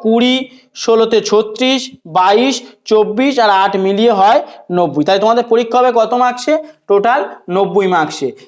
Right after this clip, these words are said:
এই নব্বই মার্কসে তোমাদের কিন্তু ফাইনালে পরীক্ষা দিতে হবে। এই সমস্ত চ্যাপ্টার নিয়ে আমি পরে ভিডিওতে আরও বিস্তারিত আলোচনা করব,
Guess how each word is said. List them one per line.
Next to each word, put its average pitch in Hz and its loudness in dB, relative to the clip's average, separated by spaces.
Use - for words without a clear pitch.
এই 190 2
নব্বই 208 0
মার্কসে 240 -2
তোমাদের 214 0
কিন্তু 226 -4
ফাইনালে 202 0
পরীক্ষা 208 0
দিতে 185 0
হবে। 143 -2
এই 233 2
সমস্ত 247 -2
চ্যাপ্টার 226 0
নিয়ে 247 0
আমি 220 0
পরে 208 0
ভিডিওতে 226 0
আরও 202 2
বিস্তারিত 208 -2
আলোচনা 208 0
করব, 240 0